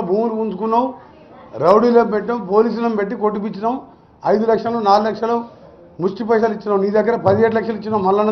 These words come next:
సాగర్లో. అసలు దాన్ని నార్లాపూరా, ఒట్టె రిజర్వాయర్ ఎక్కడికి వెళ్ళి తీసుకొస్తావు నీళ్ళు? ఇరిగేషన్ మినిస్టర్ ఈ ఐదేళ్ళు వీడియోలుగా పెట్టిండు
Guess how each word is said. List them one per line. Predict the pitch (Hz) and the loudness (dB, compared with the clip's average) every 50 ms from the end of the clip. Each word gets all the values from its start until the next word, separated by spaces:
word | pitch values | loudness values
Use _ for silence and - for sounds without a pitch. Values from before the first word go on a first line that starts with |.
| 196 208 | 0 0
సాగర్లో. | 202 190 185 165 139 - - - - - _ _ _ _ _ _ - - - - - _ _ _ - | 0 0 0 -4 -4 -8 -12 -18 -20 -20 _ _ _ _ _ _ -20 -20 -20 -20 -20 _ _ _ -2
అసలు | 165 185 233 220 226 | 0 0 2 6 8
దాన్ని | 233 226 233 233 214 190 | 6 6 6 4 0 2
నార్లాపూరా, | 190 214 233 233 247 247 226 214 226 220 220 233 254 240 226 | 4 4 4 6 4 4 4 2 -2 0 2 2 2 2 0
ఒట్టె | 220 - 254 | 0 -2 -2
రిజర్వాయర్ | 247 240 233 226 233 226 226 233 220 214 | -2 0 0 0 0 2 4 2 2 2
ఎక్కడికి | 214 247 240 233 247 | 2 0 0 2 0
వెళ్ళి | 247 240 240 | 0 0 -2
తీసుకొస్తావు | 220 - 240 233 190 240 233 | -2 -2 -4 -2 0 0 0
నీళ్ళు? | 240 240 240 247 254 254 - - - _ _ - _ _ _ _ _ _ _ _ _ _ _ _ _ _ _ _ _ _ _ _ _ _ - - - - _ - | 0 0 0 -2 -2 -4 -10 -14 -20 _ _ -20 _ _ _ _ _ _ _ _ _ _ _ _ _ _ _ _ _ _ _ _ _ _ -20 -20 -20 -20 _ -6
ఇరిగేషన్ | 151 185 226 240 240 233 247 240 233 233 | -4 2 4 6 6 4 2 0 0 0
మినిస్టర్ | 233 - 226 247 240 240 233 | 0 0 0 0 2 4 4
ఈ | 226 220 | 4 4
ఐదేళ్ళు | 226 233 247 254 240 226 | 4 4 2 2 2 2
వీడియోలుగా | 226 240 247 254 240 240 240 240 | 4 4 4 4 6 4 4 4
పెట్టిండు | 247 240 247 240 208 165 | 4 0 -2 -2 -2 -4